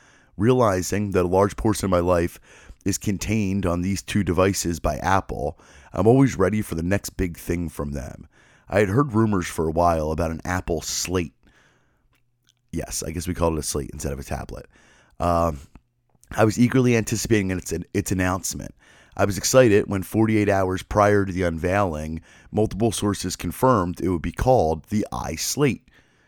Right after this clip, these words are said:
For two days, I searched everywhere for information on it. Then Steve Jobs took to sta-, took to the stage and unveiled an iPad. As Shakespeare would say,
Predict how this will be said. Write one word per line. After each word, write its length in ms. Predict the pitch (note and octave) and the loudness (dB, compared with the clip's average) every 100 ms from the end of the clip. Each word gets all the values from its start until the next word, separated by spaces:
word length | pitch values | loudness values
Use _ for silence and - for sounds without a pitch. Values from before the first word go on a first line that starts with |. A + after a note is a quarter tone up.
| _ _ | _ _
For 140 | - | -6
two 220 | G2+ - C3+ | -2 0 2
days, 280 | A#2+ A#2 F#2+ | 4 2 -2
I 60 | |
searched 380 | F2+ G2+ F2+ - | -2 -2 -2 -2
everywhere 440 | G2 F#2 F#2+ E2 | -2 0 0 0
for 180 | D#2+ F2+ | -2 -4
information 680 | F2 D#2+ F2+ F2+ F2+ - D#2+ | -4 -4 -4 -2 -2 -4 -6
on 180 | A#1 C#2+ | -8 -12
it. 160 | - - _ - - - | -16 -20 _ -20 -20 -2
Then 220 | A2 A#2+ | 0 0
Steve 320 | - B2 G#2 | 0 0 0
Jobs 420 | - G2+ G2+ - | 2 4 2 0
took 220 | - B2 - | -2 -4 -4
to 120 | - | -6
sta-, 300 | - E2+ - - | -4 -6 -8 -2
took 240 | D3 C#3+ | -2 0
to 140 | - | -2
the 100 | G#2 | -2
stage 480 | - - E2+ E2 E2 | -2 -2 -2 -4 -4
and 140 | - G2 | 0 2
unveiled 440 | G#2 F#2+ F2+ F2+ | 2 2 2 0
an 120 | D#2 | -2
iPad. 800 | A#1+ D#2+ D#2+ - D#3 F#2 A#1+ - - - _ _ _ - | -6 -6 -4 0 0 0 -4 -10 -14 -20 _ _ _ -8
As 140 | F#2+ | -4
Shakespeare 480 | - D#3+ D#3+ - F#2+ | 2 2 2 -2 -2
would 180 | D2+ D2 | -4 -8
say, 460 | - - C2 D2+ | -8 -6 -8 -8